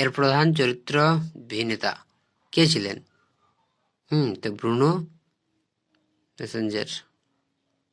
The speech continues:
এবারে দেখো, বিভাগ গ তে সাত আটটি বাক্য-, বাক্যে যে কোনো দুটি প্রশ্নের উত্তর দাও। প্রতিটি প্রশ্নের মান চার করে, চার গুণ দুই। দেখো, জুলাই বিপ্লব ইউরোপে কী ধরনের প্রভাব ফেলেছিল? দেখো, দেখো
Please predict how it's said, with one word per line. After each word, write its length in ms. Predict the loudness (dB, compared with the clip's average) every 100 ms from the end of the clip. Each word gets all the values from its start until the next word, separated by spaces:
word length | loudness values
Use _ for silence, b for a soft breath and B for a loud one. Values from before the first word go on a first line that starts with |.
| _ _ _ _ _ _ -20 -10
এবারে 200 | -6 -2
দেখো, 320 | -2 0 2 4 6 4 2
বিভাগ 260 | -2 0 0 0
গ 20 | -2 -4
তে 60 | -6
সাত 160 | -2 0 -2
আটটি 160 | -2 -4
বাক্য-, 360 | -4 -6 -14 -8
বাক্যে 260 | -6 -6 -6
যে 60 | -4
কোনো 100 | -4 -6
দুটি 120 | -8 -8
প্রশ্নের 200 | -6 -6
উত্তর 140 | -4 -4 -2
দাও। 120 | -6 -6
প্রতিটি 260 | -10 -10 -14
প্রশ্নের 260 | -16 -6 -4
মান 100 | -2 -4 B B B _ 2
চার 140 | 2 4
করে, 140 | -2 -2
চার 120 | -2 0
গুণ 120 | -2 -4 -8 _ _ _ -8
দুই। 120 | -6 -6
দেখো, 140 | -6 -2
জুলাই 260 | 2 4 4
বিপ্লব 380 | 2 2 2 2 0 -12 _ B B B B
ইউরোপে 300 | -2 0 0 -2
কী 80 | 0 2
ধরনের 260 | 2 0 0
প্রভাব 200 | 0 0
ফেলেছিল? 340 | -2 -2 -2 -4 -6 -6
দেখো, 240 | -6 -6 -10 _ _ _ _ _ _ _ _ _ _ _ _ B B B _ -4
দেখো 160 | 0